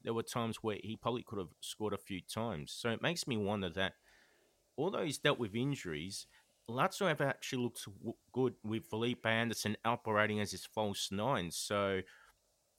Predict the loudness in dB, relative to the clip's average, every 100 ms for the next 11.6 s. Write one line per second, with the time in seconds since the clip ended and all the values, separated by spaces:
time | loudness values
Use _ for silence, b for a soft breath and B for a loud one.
0 | _ _ -4 0 0 -2 -10 _ _ _
1 | _ _ -6 -2 2 2 2 0 -2 0
2 | 0 0 2 2 4 4 4 4 2 0
3 | -2 -2 -2 2 2 2 2 2 2 -2
4 | 0 0 0 0 0 0 -2 0 -2 -2
5 | -2 -2 0 2 2 2 0 -4 _ b
6 | b b b -4 0 0 -2 -4 -2 -2
7 | -4 -6 -4 -2 0 0 2 0 0 _
8 | -4 -2 0 0 2 0 0 -2 0 0
9 | 2 0 -2 -8 _ _ _ -4 -2 0
10 | 0 0 -4 -4 0 0 2 4 4 4
11 | 0 0 0 0 -2